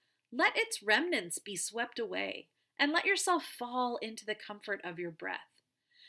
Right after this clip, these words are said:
Feel enveloped in a sense of trust and lightness and balanced.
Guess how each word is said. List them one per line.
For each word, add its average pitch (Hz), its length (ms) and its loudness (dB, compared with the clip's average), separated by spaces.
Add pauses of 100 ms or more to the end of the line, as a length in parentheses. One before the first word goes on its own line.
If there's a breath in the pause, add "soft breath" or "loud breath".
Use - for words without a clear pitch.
(240 soft breath)
Feel 269 320 6
enveloped 233 580 0
in 190 120 -6
a 190 80 0
sense 202 340 -2
of - 140 -8
trust - 640 4
and 208 240 -8
lightness 190 600 -4
and 180 140 -10
balanced. 190 680 -8